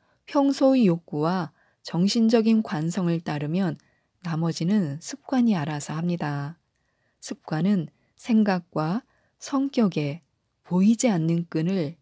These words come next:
감고 있습니다. 그렇기에 깨어 있을 때나 잠들어 있을 때나 영향을 끼칩니다. 좋은 습관이든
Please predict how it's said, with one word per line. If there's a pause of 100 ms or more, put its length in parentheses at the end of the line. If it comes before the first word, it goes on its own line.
감고
있습니다. (360)
그렇기에 (400)
깨어
있을
때나 (300)
잠들어
있을
때나 (320)
영향을
끼칩니다. (600)
좋은
습관이든